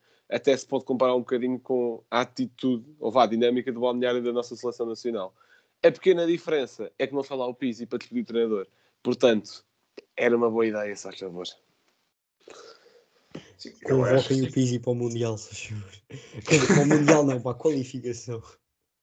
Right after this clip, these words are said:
Speaker 2: <laughs> Pá, eu acho que, eu acho que passa por ali o grande problema. Mas agora, lá está.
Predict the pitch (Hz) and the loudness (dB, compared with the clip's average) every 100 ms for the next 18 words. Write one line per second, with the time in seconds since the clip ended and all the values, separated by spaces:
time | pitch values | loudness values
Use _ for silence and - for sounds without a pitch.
0 | _ _ - - - - - - 185 160 | _ _ -20 -20 -20 -14 -6 2 2 2
1 | 180 156 - - - - - - 156 - | -2 -6 -10 -18 -20 -20 -12 -4 -4 0
2 | 180 190 190 - - - 160 151 _ - | 2 4 2 -2 -16 -16 -14 -16 _ -6
3 | 165 165 - 214 - - 147 139 135 131 | -4 -4 -4 -6 -6 -6 -4 -4 -4 -4
4 | 127 127 123 - 123 123 120 127 135 147 | -4 -6 -8 -2 0 0 -2 -4 0 4
5 | 147 151 156 156 156 - 139 143 - 135 | 6 6 6 2 0 0 2 2 2 0
6 | - | -2